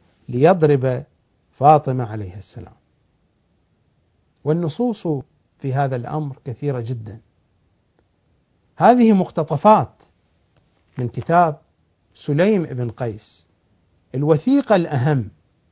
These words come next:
والمصدر الأهم والسند الأهم والدليل الأهم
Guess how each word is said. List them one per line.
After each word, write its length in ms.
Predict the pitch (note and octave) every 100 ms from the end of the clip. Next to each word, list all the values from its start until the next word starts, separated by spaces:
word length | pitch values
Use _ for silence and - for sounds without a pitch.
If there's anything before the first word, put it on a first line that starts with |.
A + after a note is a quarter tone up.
| _ _ _ _ -
والمصدر 500 | A#2+ E3+ D#3+ C#3+ B2+
الأهم 500 | A#2+ G#2+ C#3+ A#2+ A#2 _ _ _ _ _ _ _ _ _ _ _ _ _ _ _ _ _ -
والسند 460 | B2 - F#3 F3+
الأهم 560 | C#3+ B2 A2+ D#3 D#3+ A2 _ _ _ _ _
والدليل 520 | C3+ A#2+ B2+ F3+ F#3+
الأهم 520 | C#3 B2+ A2+ D3+ A2